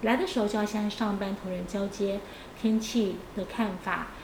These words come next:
曾经改过、修改过什么，要watch什么。然后来了以后，同仁就开始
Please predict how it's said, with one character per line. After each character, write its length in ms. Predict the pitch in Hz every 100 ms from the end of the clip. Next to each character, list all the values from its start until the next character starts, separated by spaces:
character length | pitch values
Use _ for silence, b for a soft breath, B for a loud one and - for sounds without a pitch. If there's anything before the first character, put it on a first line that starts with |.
| B -
曾 240 | 202 202
经 380 | 233 247 240 233
改 180 | 214 185
过、 160 | 220 214
修 240 | - 262
改 100 | 247 190
过 100 | 220
什 220 | 214 202
么， 240 | 180 175 185
要 140 | 208 202
watch 360 | 214 202 -
什 160 | 180 -
么。 140 | 175 180 B B B
然 100 | 262
后 60 |
来 140 | 233 226
了 60 |
以 20 | 208
后， 80 |
同 160 | 214 202
仁 100 | 196
就 140 | 208
开 140 | 202 214
始 180 | 208